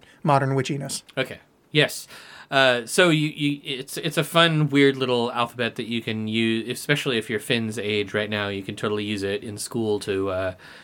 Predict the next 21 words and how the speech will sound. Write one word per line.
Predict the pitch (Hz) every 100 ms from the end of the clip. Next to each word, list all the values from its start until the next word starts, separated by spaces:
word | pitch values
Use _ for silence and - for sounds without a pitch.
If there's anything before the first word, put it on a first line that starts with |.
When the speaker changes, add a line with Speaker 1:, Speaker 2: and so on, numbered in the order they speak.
| -
Speaker 2:
communicate | - 156 139 123
secretly | - 123 117 107
with | 107
your | 104
friends. | - 117 110 110 110 - - - - -
And | - 165 160 139
since | - 196 196 -
there | - 160 143 139
doesn't | 135 151 175 165 - _
currently | - 151 180 196
seem | 208 214 208
to | 202
be | 208
a |
satanic | 202 202 202 196 190
panic, | - 185 190
you | 120 107
probably | - 127 127 127 131
won't | 110 107 104
get | 101
expelled. | 95 - 82 76